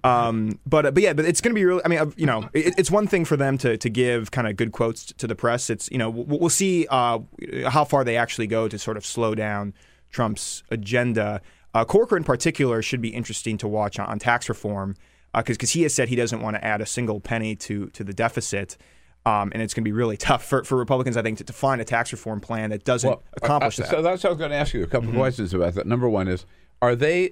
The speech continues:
Speaker 2: because they have basically cut their ties with Donald Trump,
Speaker 1: Mm-hmm.
Speaker 2: are they automatic no votes for tax cuts?
Speaker 1: Uh, b-, by, by no means are they automatic no votes. And I think, you know,
Speaker 2: So they could still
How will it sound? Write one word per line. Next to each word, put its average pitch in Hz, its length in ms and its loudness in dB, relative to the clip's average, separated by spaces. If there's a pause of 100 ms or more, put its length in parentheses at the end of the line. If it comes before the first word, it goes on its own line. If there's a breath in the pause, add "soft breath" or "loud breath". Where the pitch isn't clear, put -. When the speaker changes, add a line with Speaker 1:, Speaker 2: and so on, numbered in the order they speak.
Speaker 2:
because 131 460 0
they 123 280 2
have 104 240 0 (280)
basically 90 680 0
cut - 320 -2
their 95 140 0
ties 85 440 0
with 76 120 -4
Donald 78 340 -2
Trump, 78 300 -4 (180)
Speaker 1:
Mm-hmm. 107 220 -6 (160)
Speaker 2:
are 110 120 4
they 110 240 0
automatic 123 720 2
no 104 300 4
votes 110 400 0
for 95 560 -2 (160)
tax 107 240 0
cuts? - 380 -6 (420)
Speaker 1:
Uh, 156 160 2
b-, 143 140 -4
by, 143 180 2
by 156 140 2
no 165 160 2
means 147 200 0
are 117 160 0
they 107 120 -2
automatic 101 560 -4
no 98 140 -4
votes. - 260 -8
And 127 100 2
I 127 180 2
think, 135 320 -2
you 165 60 -4
know, 113 100 0
Speaker 2:
So 120 160 0
they 147 160 2
could 135 200 -2
still 117 500 0